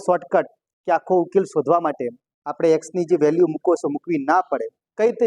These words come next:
જવાબ ટિક કરવું, એક પળમાં દસ સેકન્ડમાં તમે પ્રશ્ન જોઈને વિકલ્પ પરથી કહી શકો, એવી એક શોર્ટકટ અમે તમારી સાથે લઈને શેર કરવા માંગીએ છીએ. બરાબર? તો સૌથી પહેલા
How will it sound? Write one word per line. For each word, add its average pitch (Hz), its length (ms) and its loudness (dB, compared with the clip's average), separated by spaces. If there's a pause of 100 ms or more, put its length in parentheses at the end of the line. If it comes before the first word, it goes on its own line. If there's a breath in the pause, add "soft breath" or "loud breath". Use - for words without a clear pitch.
(100)
જવાબ 180 180 2
ટિક 190 320 -8
કરવું, 156 260 -4 (500)
એક 202 200 -4
પળમાં 175 320 0
દસ 202 240 2
સેકન્ડમાં 180 440 0
તમે 165 160 0 (300)
પ્રશ્ન 175 400 -6
જોઈને 185 280 2 (320)
વિકલ્પ 196 320 -2
પરથી 175 280 -4
કહી 185 160 2
શકો, - 220 -14 (380)
એવી 214 200 2
એક - 140 -10
શોર્ટકટ 175 420 0 (420)
અમે 160 220 -4
તમારી 160 260 0
સાથે 151 180 0 (100)
લઈને 151 300 0
શેર 170 220 4
કરવા 139 220 0
માંગીએ 117 320 -10
છીએ. 117 160 -20 (240)
બરાબર? 190 260 -2 (360)
તો 190 120 -10
સૌથી 233 320 2
પહેલા 175 240 2